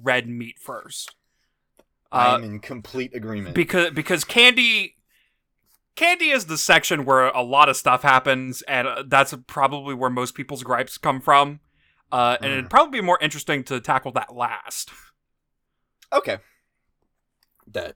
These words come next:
Speaker 2: is a good answer. All right. All right. So, with that all out of the way,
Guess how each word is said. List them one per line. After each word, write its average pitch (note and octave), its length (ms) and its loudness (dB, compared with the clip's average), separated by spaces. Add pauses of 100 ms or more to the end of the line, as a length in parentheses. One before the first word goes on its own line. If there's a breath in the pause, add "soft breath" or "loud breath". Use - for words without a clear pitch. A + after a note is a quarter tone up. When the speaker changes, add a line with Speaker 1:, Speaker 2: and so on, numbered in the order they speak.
Speaker 2:
is G2+ 580 -16
a G#2 260 -10 (180)
good C3 140 -4
answer. - 360 -10 (480)
All F#2 80 -14
right. C#4+ 220 -16 (2250)
All C#3 160 6
right. G2 180 -2 (600 loud breath)
So, G#2+ 480 2 (1040)
with A#2 160 -4
that D#3+ 200 6
all C3+ 200 4
out G#2+ 120 2
of G2 60 -6
the F#2 80 -8
way, D#2+ 260 -14